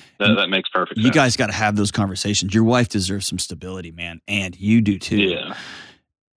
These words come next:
Speaker 2: And what's your long-term play, man? What do you wanna do? What were you, what, what's, what's your purpose?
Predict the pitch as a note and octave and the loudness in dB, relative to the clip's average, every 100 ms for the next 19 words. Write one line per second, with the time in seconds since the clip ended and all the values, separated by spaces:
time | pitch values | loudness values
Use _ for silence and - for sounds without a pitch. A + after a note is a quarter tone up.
0 | _ A#2 A#2 A2 - _ _ _ _ _ | _ 2 6 4 2 _ _ _ _ _
1 | _ _ _ - B2+ D#3 - D#3+ C3+ C#3 | _ _ _ 2 4 6 4 4 4 4
2 | C3+ D3 C3 A#2 G#2 - - B2 F2+ F2+ | 2 2 2 2 0 -4 0 0 0 -4
3 | G2 A2 C#3+ D3+ D3 A#2+ C3 A2 A#2 C#3+ | -2 2 2 4 4 2 2 2 2 4
4 | C3+ C3+ C3 C3+ - C3 - C#3 - D3+ | 4 4 2 0 2 -2 0 0 2 0
5 | - - - B2+ - D#2+ - | 0 -4 -2 -2 -2 -6 -6